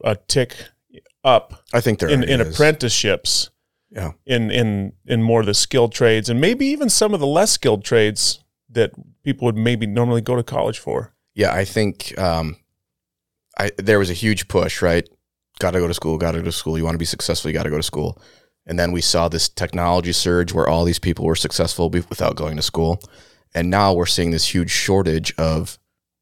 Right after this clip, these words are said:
Speaker 2: trade workers. And so I think the shift now is gonna be back to, you can make a lot of money and not
Speaker 1: Yeah.
Speaker 2: take on student debt,
Speaker 1: Yep.
Speaker 2: eh, to be a trade worker. We need welders, we need electricians, we need plumbers, we need all these things.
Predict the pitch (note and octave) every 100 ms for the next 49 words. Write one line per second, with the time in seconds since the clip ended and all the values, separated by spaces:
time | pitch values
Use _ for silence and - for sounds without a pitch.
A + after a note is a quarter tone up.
0 | _ - - G2 D#2 A1 - D2 E2+ -
1 | _ _ _ _ _ F2 - E2 - F2
2 | - E2+ - G2 - F#2 G2+ C3 G2+ F2
3 | F2 F2 E2+ E2+ F2+ - F2+ D#2+ - -
4 | - - A2+ G2+ F#2+ A#2 B2+ D3 C#3+ B2+
5 | - _ _ _ _ _ _ F#2 F#2 G#2+
6 | G2+ A#2+ A#2 A2+ - B2+ A#2+ A2 C#3+ C3
7 | - _ _ - A2+ G2+ _ _ _ _
8 | _ F2+ - - - G#2 G#2 - D3 E2+
9 | E2 D2 F#2 - _ _ _ G#2 D3+ C3
10 | A#2 C#3+ G2 D#2 - A#2 C#3 C3+ C#3 -
11 | C#3+ - - - A#2+ C3 B2+ C#3 C3 F#2+
12 | G2 A#2 A#2+ A#2 B2 A#2+ D3 A2+ G#2